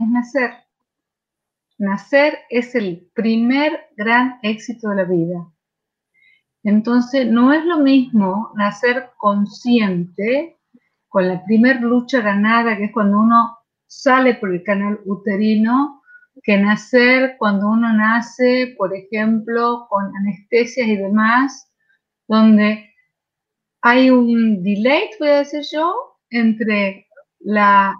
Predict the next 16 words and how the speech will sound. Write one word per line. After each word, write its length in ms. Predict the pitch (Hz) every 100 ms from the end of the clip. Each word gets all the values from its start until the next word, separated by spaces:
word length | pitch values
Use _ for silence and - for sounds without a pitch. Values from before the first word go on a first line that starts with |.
| -
estar 340 | - - 262 294
en 100 | 320
la 160 | 311
panza 420 | - 311 349 359 415 494 - _ -
y 120 | 233
salir 440 | - 233 226 247
al 100 | 233
mundo. 760 | 220 214 202 180 175 170 170 _ _ _ _ _ _ _ _ _ _ _ - _ _ _ _ _ _ _ _ _ _ -
Ok, 220 | 240 - 214 - - _ _ _
entonces 440 | - 233 320 392 403
dijimos, 560 | 285 - 302 311 330 320
Nacho, 500 | 254 254 254 311 311
que 400 | 262 247 269 311 311 _ _
cómo 280 | - 269 339
nacemos, 800 | 311 247 131 269 269 226 202 240 _ _ - - _ _ _ _
y 520 | 208 202 196 190 -